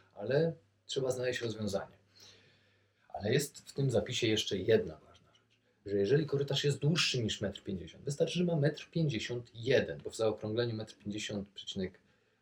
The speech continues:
e, sto pięćdziesiąt przecinek cztery to byłoby sto pięćdziesiąt, więc zaokrąglimy od razu, to jest sto pięćdziesiąt jeden. To wtedy korytarz musi mieć metr dwadzieścia szerokości. A to już solidny korytarz.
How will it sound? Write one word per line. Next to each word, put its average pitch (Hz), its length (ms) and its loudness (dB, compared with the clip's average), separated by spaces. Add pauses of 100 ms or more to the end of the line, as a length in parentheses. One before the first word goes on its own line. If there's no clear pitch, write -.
e, 95 200 0
sto - 160 -2
pięćdziesiąt 107 280 -4
przecinek 101 300 -4
cztery 107 400 -2
to - 100 -8
byłoby 101 280 -4
sto - 160 -6
pięćdziesiąt, 123 520 0
więc - 360 -16
zaokrąglimy 104 600 0
od 104 80 0
razu, 113 180 0
to 107 140 -4
jest - 100 -6
sto 127 160 -2
pięćdziesiąt 98 360 -4
jeden. - 180 -18 (380)
To - 100 -6
wtedy 190 260 8
korytarz 143 340 4
musi 190 220 6
mieć 196 180 10
metr 110 380 6
dwadzieścia 107 520 0
szerokości. - 680 -14 (440)
A - 20 -20
to - 120 -8
już - 160 2
solidny 98 400 4
korytarz. - 520 4